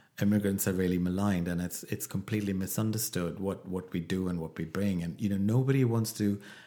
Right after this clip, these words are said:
leave their homes, leave their families, leave their friends, move to other countries unless,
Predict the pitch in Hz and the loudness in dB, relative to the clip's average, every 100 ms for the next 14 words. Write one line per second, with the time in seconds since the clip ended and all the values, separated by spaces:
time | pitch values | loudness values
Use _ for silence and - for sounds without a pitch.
0 | - - 120 120 107 110 107 - 117 104 | -6 0 4 6 4 4 2 2 2 2
1 | 90 85 - 101 113 110 110 98 110 104 | 2 0 0 2 2 2 0 -2 -2 0
2 | 101 87 82 95 101 98 101 95 90 - | 0 0 -2 2 4 4 2 -2 -4 -2
3 | 104 87 85 - 95 101 107 - 98 95 | -2 -2 -4 -4 0 2 2 0 -4 -2
4 | - 107 104 90 85 101 104 101 104 110 | -2 -2 -2 -2 0 -2 0 2 4 2
5 | - - | 0 -6